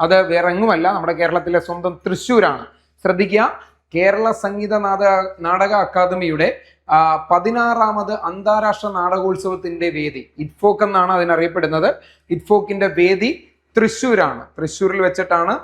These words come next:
ഇറ്റ്ഫോക്ക് നടക്കുന്നത്. അടുത്തിടെ പരിസ്ഥിതി ലോല പ്രദേശമായി എക്കോ സെൻസിറ്റീവ് സോണായി പ്രഖ്യാപിക്കപ്പെട്ട പാർവതി അർഗ പക്ഷി സങ്കേതം,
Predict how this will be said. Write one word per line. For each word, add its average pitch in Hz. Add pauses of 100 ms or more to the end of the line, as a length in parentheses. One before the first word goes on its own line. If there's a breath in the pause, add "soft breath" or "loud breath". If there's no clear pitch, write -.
ഇറ്റ്ഫോക്ക് 160
നടക്കുന്നത്. 147 (760)
അടുത്തിടെ 254
പരിസ്ഥിതി 226
ലോല 233
പ്രദേശമായി 202 (160)
എക്കോ 220
സെൻസിറ്റീവ് 214
സോണായി 202
പ്രഖ്യാപിക്കപ്പെട്ട 190 (680 loud breath)
പാർവതി 226
അർഗ 196
പക്ഷി 214
സങ്കേതം, 147